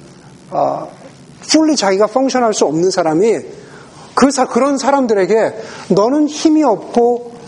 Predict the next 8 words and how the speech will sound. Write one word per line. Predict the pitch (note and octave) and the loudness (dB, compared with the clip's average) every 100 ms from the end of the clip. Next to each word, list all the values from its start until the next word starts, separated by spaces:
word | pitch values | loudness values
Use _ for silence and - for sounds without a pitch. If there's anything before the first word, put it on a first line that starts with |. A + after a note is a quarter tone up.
| - | -6
너는 | F3 G3+ A#3 B3 | 0 2 2 -2
스스로 | - D4 - C4 C4 A#3 - - - - | -2 0 2 2 4 2 -2 -12 -18 -10
자립하거나 | - - E3+ G#3+ A3+ - A3+ A3+ G#3+ G#3 G#3+ G#3+ - - - - - - | -4 0 0 0 -4 -4 0 2 2 4 4 2 -4 -18 -20 -20 -20 -4
자존할 | - F3+ F3+ A3+ G3+ | 0 0 0 0 0
수 | F#3 - | 0 0
없으니까 | F#3 - G3 F3+ - G#3 F3+ C3 - - - - - | 0 0 -2 -2 2 4 4 0 -10 -18 -20 -20 -8
스스로 | - C4+ - C#4 C#4 | -2 0 2 0 0
죽음을 | - F#3 E3+ G3+ G#3 G#3+ F#3 - - | -2 -2 -2 0 2 2 0 -4 -14